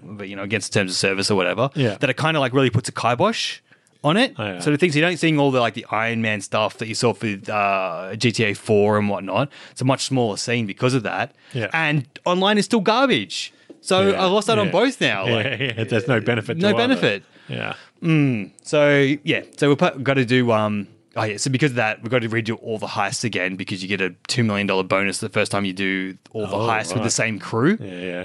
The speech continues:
Speaker 2: uh, right the way through. So because they got the new accounts, effectively, they can
Speaker 1: Yeah.
Speaker 2: now re-get that bonus again. So
Speaker 1: Yeah.
Speaker 2: gotta go and do all those.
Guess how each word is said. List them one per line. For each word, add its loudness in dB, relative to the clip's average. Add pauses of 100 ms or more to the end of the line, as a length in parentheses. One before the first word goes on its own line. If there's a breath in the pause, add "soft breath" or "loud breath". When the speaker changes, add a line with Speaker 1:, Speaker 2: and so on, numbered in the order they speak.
(140)
Speaker 2:
uh, -12
right 2
the -2
way 2
through. 0
So 2
because 2
they 0
got -6
the -10
new -2
accounts, -2
effectively, -4
they 2
can -2
Speaker 1:
Yeah. 0
Speaker 2:
now -2
re-get 0
that 0
bonus 2
again. 2
So 0
Speaker 1:
Yeah. -2 (1040 loud breath)
Speaker 2:
gotta 0
go 2
and -2
do -2
all -2
those. 0